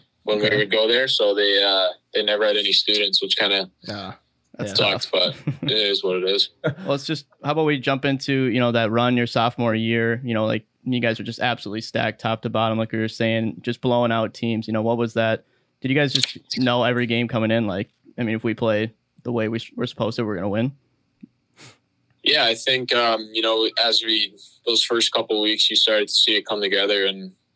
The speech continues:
Speaker 1: um, you know, we had a couple transfers come in. Uh, Pritch was there. And we had Kale, who had, you know, the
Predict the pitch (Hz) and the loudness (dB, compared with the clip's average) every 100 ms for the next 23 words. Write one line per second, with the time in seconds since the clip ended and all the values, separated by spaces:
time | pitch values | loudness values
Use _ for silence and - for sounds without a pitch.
0 | - 98 92 90 92 92 _ _ _ - | -4 -2 0 -2 -4 -10 _ _ _ -4
1 | 107 101 104 107 101 98 92 - - - | 0 2 2 2 2 0 -4 -12 -20 -20
2 | _ _ _ - 110 110 98 104 101 101 | _ _ _ -6 -2 0 0 2 2 2
3 | - 104 101 101 101 - 107 101 101 98 | 2 2 4 4 4 2 0 2 2 2
4 | 92 92 92 92 - 104 92 - 101 98 | 0 2 0 -4 -2 0 0 -2 0 0
5 | 98 98 98 101 95 95 95 95 - _ | 2 2 2 2 0 0 0 -2 -6 _
6 | _ _ - - _ _ - 113 110 107 | _ _ -20 -20 _ _ 0 2 2 2
7 | 107 104 101 95 101 101 98 98 | 2 2 0 -2 -4 -2 -2 -4